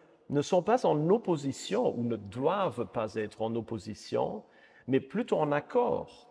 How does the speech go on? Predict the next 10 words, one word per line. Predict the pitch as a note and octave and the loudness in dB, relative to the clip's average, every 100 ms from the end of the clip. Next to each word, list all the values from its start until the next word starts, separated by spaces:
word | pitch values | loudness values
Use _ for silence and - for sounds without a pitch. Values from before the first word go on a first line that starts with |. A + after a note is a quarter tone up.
| - | -8
avec | A#2 C3+ C3+ | 0 0 2
le | A#2+ | -2
sentiment | C3 C3 C3+ C#3 E3 E3 - G#2 | -2 -2 2 4 4 0 -10 -2
d'unité | E3+ F#3 F3+ - D#3 F3+ - - | 2 2 2 0 0 -2 -8 -18
transcendante | - D3 D3 D3+ B2 C3+ C#3+ C#3+ - - _ D3+ | -2 -2 0 0 2 2 2 0 -8 -20 _ 0
originelle | C#3+ C3+ D3+ E3 F3 A#2 F#2 - - - | 0 0 2 4 4 2 -4 -14 -20 -6
de | A2+ | 4
l'homme | B2+ D3 | 6 6
faustien | - C#3 - C#3+ C3 | 2 -2 0 0 0
primitif. | - A#2 G#2+ G2+ - - | 0 -4 -4 -10 -12 -20